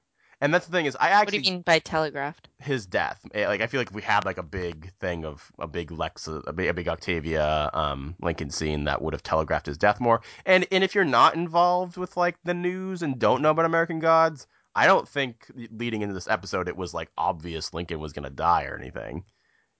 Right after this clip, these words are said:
Speaker 1: I, I think that the
Speaker 2: Mm-hmm.
Speaker 1: American Gods thing really pushed us in that direction. Um, but,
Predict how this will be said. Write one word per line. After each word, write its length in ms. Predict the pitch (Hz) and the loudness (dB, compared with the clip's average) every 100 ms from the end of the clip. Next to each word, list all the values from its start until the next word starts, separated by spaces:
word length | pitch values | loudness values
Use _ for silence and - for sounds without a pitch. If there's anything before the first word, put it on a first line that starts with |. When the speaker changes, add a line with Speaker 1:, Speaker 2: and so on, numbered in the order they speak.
| _ - | _ -2
Speaker 1:
I, 220 | 85 104 | 2 2
I 20 | |
think 220 | 107 131 | 0 -4
that 80 | 101 | -4
the 60 | 104 | -4
Speaker 2:
Mm-hmm. 80 | 104 | 2
Speaker 1:
American 320 | 101 92 90 | 2 0 -2
Gods 320 | 92 98 92 | 2 2 2
thing 200 | 87 85 | -6 -10
really 180 | 80 73 | -10 -12
pushed 340 | - 95 95 92 | -8 -8 -6 -8
us 140 | 85 | -6
in 40 | |
that 120 | 82 78 | -8 -6
direction. 640 | 80 87 - 78 69 73 - _ _ _ | -2 -2 -4 -10 -10 -12 -14 _ _ _
Um, 500 | - 78 67 64 64 - _ _ _ | 0 0 0 -4 -12 -16 _ _ _
but, 460 | 87 - 87 76 | -14 0 2 2